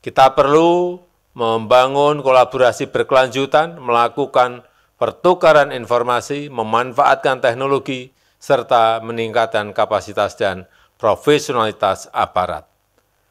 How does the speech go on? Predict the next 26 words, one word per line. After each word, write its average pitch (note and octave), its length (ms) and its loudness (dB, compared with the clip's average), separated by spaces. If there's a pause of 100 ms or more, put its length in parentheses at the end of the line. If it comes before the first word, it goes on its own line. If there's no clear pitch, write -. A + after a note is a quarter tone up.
(260)
Saya A#2+ 240 2
berharap C3+ 560 4
dalam A#2+ 240 2
pertemuan E3 760 2
ini F3 380 -6 (480)
dapat A#2+ 400 0
dirumuskan C3+ 720 0
agenda B2 480 -2
kerjasama A#2+ 640 -2
yang A#2 240 -2
responsif, C3+ 800 -2 (320)
yang A2 240 -2
berisi B2 320 -6
langkah-langkah C#3 800 2
strategis, C#3 880 -2 (320)
sehingga B2+ 400 0
dapat A2+ 260 0
menjaga A2 540 -2
kawasan G#2 420 -2
asean G#2 600 -4 (320)
yang G2+ 320 -6
aman, A#2+ 640 -2 (180)
yang F#2 300 -6
damai, B2 420 2
dan G2 380 -2
sejahtera. - 800 -8